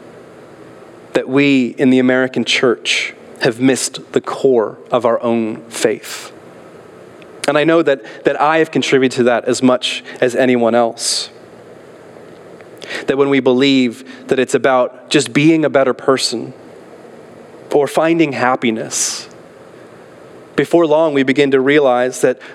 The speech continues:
the gospel as it is preached by Jesus, that's revealed in the Holy Scriptures, has very little to say to actually help us to achieve our own goals.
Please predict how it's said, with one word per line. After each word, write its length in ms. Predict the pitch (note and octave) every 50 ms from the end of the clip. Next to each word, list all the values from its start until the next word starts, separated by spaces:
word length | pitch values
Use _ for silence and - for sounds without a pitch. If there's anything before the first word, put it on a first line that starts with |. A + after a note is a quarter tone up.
| - -
the 80 | D3+
gospel 520 | B2+ D3+ D3+ D3+ D3+ - - - D3 C3+ C#3
as 160 | C#3 C3 -
it 80 | C3+ C#3
is 160 | C#3+ B2+ -
preached 420 | - - - D3+ D3 - - -
by 160 | - C#3 C3
Jesus, 960 | B2+ - D3 C3+ C#3 D3+ A#2+ B2 A2+ A2+ A2+ - - - - - - - - - - - - -
that's 160 | C3 - -
revealed 460 | C#3+ C3 A#2+ C3 C#3+ D3+ D3 C#3 C3
in 60 | C3+ C3+
the 80 | B2+
Holy 200 | B2 D3 C#3+ C#3
Scriptures, 480 | A#2+ - - - D#3 D3+ - C#3+ C3 -
has 180 | D3+ C#3+ C#3 - - - - - -
very 400 | C3 B2+ E3 F3+ G3+ G3+ F#3 E3+
little 320 | D3+ D3+ E3+ F3 F3 D#3
to 160 | D3 - D3 C3
say 340 | - - F#3 G3+ F3+ D3 C3
to 140 | - D3 -
actually 360 | D3 C#3 - - - C#3+ C#3
help 320 | C3 B2+ D3 D3 - - D3
us 180 | C3+ - -
to 160 | - - B2
achieve 480 | A#2+ A#2 - - - D#3 C#3+ C3+ B2+ -
our 220 | - B2 A#2+ B2 -
own 320 | C#3 C#3 C#3 C3+ B2+ A#2+
goals. 720 | A2 C3 C3+ D3 C3+ A#2 - - - - - - - -